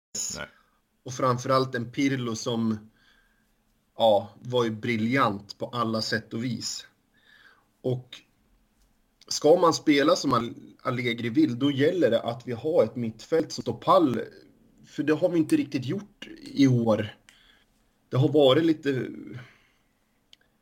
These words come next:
Speaker 2: eh, hur ska man säga, Locatelli har ju nästan fått sprungit där själv, känns det som. Och sen fick vi in Zakaria i, i vinterfönstret.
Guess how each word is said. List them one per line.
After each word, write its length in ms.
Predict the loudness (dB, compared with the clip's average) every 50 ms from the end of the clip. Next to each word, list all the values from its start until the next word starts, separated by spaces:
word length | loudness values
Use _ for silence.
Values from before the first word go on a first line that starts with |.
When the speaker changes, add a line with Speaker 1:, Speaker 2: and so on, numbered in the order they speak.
| _ _ _ _ _ _ _ _ _ _ _ _ -14
Speaker 2:
eh, 260 | -10 -8 -8 -6 -6 -8 -8 -10 -12 -16 _ _ _ _ _ _ _ _ _ -18 -14 -12
hur 60 | -8
ska 120 | -4 -2
man 120 | 0 0 2
säga, 340 | 4 4 4 4 4 2 0 -4 -14 -16 -16 -18 -18 -20 -20 -20 -10 -4
Locatelli 640 | -2 -2 0 -2 -2 -2 0 0 0 0 0 0 0
har 180 | 0 -2 -2
ju 60 | -4 -4
nästan 320 | -4 -6 -6 -10 -10 -10
fått 340 | -10 -12 -12 -14 -20 -18 -16
sprungit 460 | -10 -4 -2 0 0 2 2 2 2
där 120 | 2 0
själv, 360 | 0 2 2 2 2 2 2 0
känns 440 | -4 -4 -6 -4 -4 -6 -8 -8
det 100 | -8 -10
som. 320 | -6 -6 -4 -4 -6 -8 -10 -14 _ _ -20 -20 -20 -20 -20 -20 _ _ _ _ _ _ _ _ _ _ _ _ _ _ _
Och 300 | -2 2 4 4 4 4 2 -2 -6 -8
sen 340 | -4 -2 0 2 0 0 -2
fick 240 | -4 -6 -6 -4
vi 80 | 0 0
in 120 | 2 2
Zakaria 600 | 2 2 0 0 2 0 0 0 0 0 0 0 2
i, 140 | 2 2 0 -2 -4 -6 -10 -12
i 280 | -10 -10 -8 -8 -6
vinterfönstret. 1200 | -4 0 0 2 2 2 0 -2 -2 0 2 2 2 2 2 0 0 0 2 2 2 2 0 -4